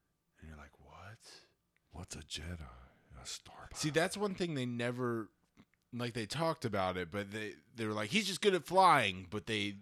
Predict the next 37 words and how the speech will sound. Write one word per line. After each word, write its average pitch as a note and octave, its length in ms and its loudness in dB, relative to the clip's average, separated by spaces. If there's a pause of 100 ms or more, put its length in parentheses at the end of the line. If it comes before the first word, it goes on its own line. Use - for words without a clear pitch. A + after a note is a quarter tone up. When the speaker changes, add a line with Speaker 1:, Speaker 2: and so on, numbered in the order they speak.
(120)
Speaker 1:
they C#3 140 -2
made D#3+ 220 -2
such F3 180 -4
a C#3+ 60 0
big A#2+ 240 -2
deal A#2 220 0
in F2 120 -6
this A2 260 -2
movie. E2 420 -10 (220)
Speaker 2:
Yep. G#2+ 300 0 (500)
Speaker 1:
And, A2 140 -4
like, G#2+ 240 -2
they, C3 260 -4
I D3+ 120 0
understand D#3+ 360 -4
they C3 100 -2
showed A2+ 280 0
him A2+ 80 -2
as G2+ 140 -4
a F#2 40 -8
kid G#2 320 -2
saving G#2 360 -4
the G2+ 80 -10
galaxy G2 500 -4
in F#2 220 -8
episode F#2 360 -8
one, F2 380 -8
and E2 300 -10 (200)
episode G#2 360 -2
three, G#2+ 280 -2
he G#2+ 100 -4
was G2+ 140 -6
a F#2+ 40 -12
great F#2 300 -4
pilot, F#2+ 420 -4
but, F2+ 120 -6
like, E2 440 -6